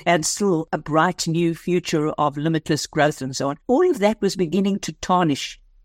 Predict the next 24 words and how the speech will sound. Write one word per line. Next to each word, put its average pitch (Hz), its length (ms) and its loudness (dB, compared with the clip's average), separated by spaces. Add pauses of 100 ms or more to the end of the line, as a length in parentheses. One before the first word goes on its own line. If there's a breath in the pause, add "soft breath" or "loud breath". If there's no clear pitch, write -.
(120)
by 156 140 0
the 151 100 -2
time 165 460 -2 (240)
in 151 100 -4
the 147 100 -2
nineties 156 560 0
and 139 240 -8
early 143 380 0 (120)
two 170 140 -2
thousands. 151 600 -4 (100)
And 190 160 2
American 254 480 2
students 240 420 0
saw 247 320 2
this 170 300 -4
in 165 120 -2
a 151 60 0
way. 127 320 -4 (120)
Uh, 160 100 -6
they 165 140 0
saw 226 260 -2
it - 180 -6
coming 185 340 -2
here 147 240 -6